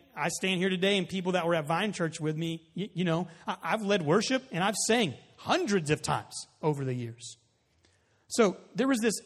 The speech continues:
miraculous, immediate healing of my brain, but then there was this very gradual, took v-, a long time, but then God did a healing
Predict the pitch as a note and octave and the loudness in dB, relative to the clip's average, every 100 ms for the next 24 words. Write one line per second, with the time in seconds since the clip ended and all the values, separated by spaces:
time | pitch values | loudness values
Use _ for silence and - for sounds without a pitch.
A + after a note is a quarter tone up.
0 | D#4 E3+ F#3 F#3+ G3+ G#3+ - G#3+ G3+ F3 | -4 0 2 4 2 2 0 2 2 2
1 | D#3 E3 G3 G3 F#3+ - - F3+ D#3+ D#3+ | 0 0 0 -2 -4 -8 -6 -2 0 0
2 | D3 C#3 - C3+ A#2+ D3+ F#3+ D#3 C3 D3+ | 0 -4 -6 -8 -4 0 0 0 -2 -4
3 | G3+ G3 G#3 F3+ E3+ C#3+ C#3+ F#3+ A#3+ F3 | -2 -2 -2 -2 -4 -2 2 6 6 4
4 | F#3+ F#3+ F#3+ G#3 F#3 D3 B2+ - F3+ C3 | 4 4 6 4 2 -2 -4 -4 -6 -6
5 | - F3+ D3 D3 G3+ C4+ - C#4 A#3+ D3 | -6 -4 -4 0 0 0 -2 -2 -2 -2
6 | F#3 - - - G#3 F3+ D#3+ D#3 E3+ D#3 | -6 -10 -20 -10 -4 -2 2 4 4 0
7 | D3+ D3 - C#3 C3 C3+ | -2 -4 -4 -2 -2 -2